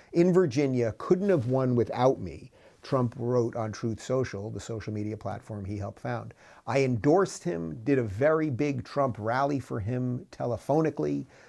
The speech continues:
got maga to vote for him, or he couldn't have come close to winning. But he knows that and admits it. Besides, having a hard time with the Dems in Virginia, but he'll get it done." Look, I don't know, what is he trying to imply, that somehow he's Chinese or something, Young kin? Like, we, we just don't need this.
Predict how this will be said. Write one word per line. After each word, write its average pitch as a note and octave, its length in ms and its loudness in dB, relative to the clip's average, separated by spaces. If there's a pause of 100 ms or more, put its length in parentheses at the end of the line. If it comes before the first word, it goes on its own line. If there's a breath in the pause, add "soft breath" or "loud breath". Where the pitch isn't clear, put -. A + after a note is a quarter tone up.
(120)
got B2 220 2
maga C#3+ 400 4
to C3 80 4
vote B2+ 260 0
for A2+ 200 -4
him, G2 340 -6 (220 loud breath)
or C3 160 0
he B2+ 80 2
couldn't D#3+ 320 0
have C3 180 -2
come B2 220 -4
close C3 400 -4
to A2 120 -8
winning. G#2 460 -4 (320 loud breath)
But B2 120 2
he F#3 180 2
knows D3+ 420 4
that G#2+ 400 -4
and B2 140 -2
admits B2 400 0
it. F#2+ 160 -12 (160)
Besides, A#2 720 0
having C3+ 320 0
a A2+ 40 -4
hard D3 360 0
time B2+ 300 -4
with A2+ 160 -6
the A#2 80 -6
Dems A2+ 400 -4
in G2+ 100 -4
Virginia, G#2 580 -4 (400 loud breath)
but B2 140 4
he'll C#3+ 220 6
get B2 180 4
it G#2+ 160 -4
done." A#2 380 -12 (480 soft breath)
Look, C3 240 2 (340)
I B2 80 -2
don't C3+ 120 -2
know, G#2+ 80 -2
what A2+ 260 -2
is C3 180 -6
he A#2 80 -4
trying A#2+ 300 -2
to G#2+ 100 -2
imply, A#2 400 2
that A2+ 220 -6
somehow A2 320 -2
he's G2+ 180 -4
Chinese G#2+ 560 -4
or A2+ 100 -2
something, A2+ 440 -6
Young A2 360 -6
kin? A#2+ 300 -4
Like, A2 260 -4
we, D#3+ 200 0
we D3 140 0
just G#3 200 -2
don't C3+ 300 0
need E3+ 200 -2
this. A2 220 -8